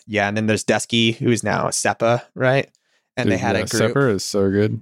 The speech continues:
Speaker 1: They have a new group now, Slug, Slugwife.
Speaker 2: Well, Slugwife is the label.
Speaker 1: Yeah,
Speaker 2: So
Speaker 1: okay, true.
Speaker 2: Slugwife is kinda like a label that has, I believe, Cursor, Seppa, Rezo,
Speaker 1: Rezo's on it,
Speaker 2: and, like,
Speaker 1: yeah.
Speaker 2: a few other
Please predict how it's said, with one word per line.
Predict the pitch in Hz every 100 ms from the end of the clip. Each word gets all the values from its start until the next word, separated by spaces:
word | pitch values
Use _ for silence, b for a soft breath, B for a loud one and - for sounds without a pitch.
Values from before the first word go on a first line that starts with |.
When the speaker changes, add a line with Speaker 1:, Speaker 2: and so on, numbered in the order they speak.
| -
Speaker 1:
They |
have | 175
a | 170
new | 202
group | 185 139
now, | 120 95
Slug, | - 131 139 131
Slugwife. | - - 127
Speaker 2:
Well, | 117
Slugwife | 110 87 131 143 151 151 139
is | 117
the | 104
label. | 98 98 92 95 - _ _ _ -
Speaker 1:
Yeah, | 113 110 92
Speaker 2:
So | 107
Speaker 1:
okay, | 101 98 92
true. | 95 120 113
Speaker 2:
Slugwife | 120 113 113 104 -
is | 101
kinda | - 104 98
like | 95 95
a | 98
label | 95 98 98
that | 98 95 -
has, | 104 98 95
I |
believe, | 95 101 95 98 95 95 - -
Cursor, | - 101 -
Seppa, | 101 - 98 - 101 98
Rezo, | 98 92 92 92 98 95 95
Speaker 1:
Rezo's | 120 120 110
on | 104
it, | 98
Speaker 2:
and, | 92
like, |
Speaker 1:
yeah. | 104 101 110
Speaker 2:
a |
few | 107
other | 95 95